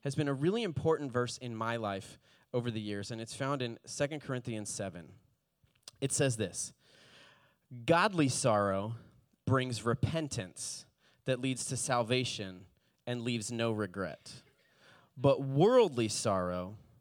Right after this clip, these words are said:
brings death." So there's two kinds of ways that we can respond to our sins and mistakes.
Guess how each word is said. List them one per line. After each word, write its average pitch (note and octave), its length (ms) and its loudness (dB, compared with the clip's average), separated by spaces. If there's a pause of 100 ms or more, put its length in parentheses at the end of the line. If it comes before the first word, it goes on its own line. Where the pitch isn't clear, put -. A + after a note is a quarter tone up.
(360)
brings G#2+ 340 -4
death." - 520 -8 (2000)
So F#3 220 4
there's F3 340 2 (420)
two C#4 560 4 (140)
kinds G3+ 400 0
of D#3+ 180 0
ways A2+ 420 2
that A#2 160 -2
we C#3+ 120 2
can C#3 220 -4
respond A#2 800 -4
to B2 180 -6
our G#2+ 100 -2
sins A#2 400 -6
and G2+ 100 -4
mistakes. - 680 -12